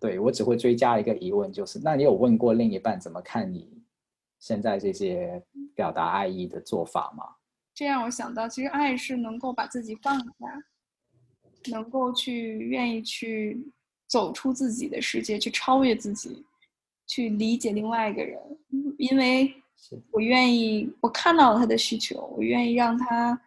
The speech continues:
Speaker 2: 更好，感受到幸福，我愿意改变自己可能几十年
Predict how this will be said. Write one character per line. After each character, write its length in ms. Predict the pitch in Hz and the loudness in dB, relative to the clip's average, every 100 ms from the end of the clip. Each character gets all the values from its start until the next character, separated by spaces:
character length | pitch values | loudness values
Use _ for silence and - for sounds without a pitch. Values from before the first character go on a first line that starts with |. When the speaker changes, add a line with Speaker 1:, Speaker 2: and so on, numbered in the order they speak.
| _ _ _ _ - | _ _ _ _ 4
Speaker 2:
更 200 | 277 240 | 6 6
好， 480 | - - - - _ _ _ _ _ _ _ | 4 0 -2 -8 _ _ _ _ _ _ _
感 140 | - 208 | 0 2
受 100 | 233 | 4
到 120 | 233 | 4
幸 320 | - 285 233 | 6 6 6
福， 340 | 247 - - 294 | 0 -10 -10 -6
我 180 | - 220 - - - _ _ - | -4 -4 -6 -10 -14 _ _ -2
愿 280 | 262 269 | 4 6
意 80 | 233 | 4
改 260 | 220 226 277 | 2 0 0
变 320 | - 233 226 | -2 0 0
自 160 | 226 220 | -2 -4
己 200 | 220 - | -4 -10
可 140 | - - | -12 -6
能 100 | 233 | -4
几 220 | - - | -4 -2
十 220 | - - | 0 2
年 500 | 240 240 233 240 247 | 2 2 0 -2 -4